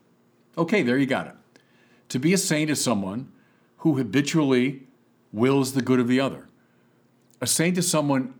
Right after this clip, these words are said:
in whom God is dwelling, in whom the Spirit is alive,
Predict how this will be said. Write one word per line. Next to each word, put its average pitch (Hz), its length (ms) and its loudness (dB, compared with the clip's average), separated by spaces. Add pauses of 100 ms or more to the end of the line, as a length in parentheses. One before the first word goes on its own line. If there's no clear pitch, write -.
in 143 220 2
whom 147 400 -2
God 156 380 0
is 143 180 -2
dwelling, 131 540 -2
in 113 220 -2
whom 156 340 -2
the 131 120 -2
Spirit 170 800 0
is 127 160 0
alive, 131 720 -2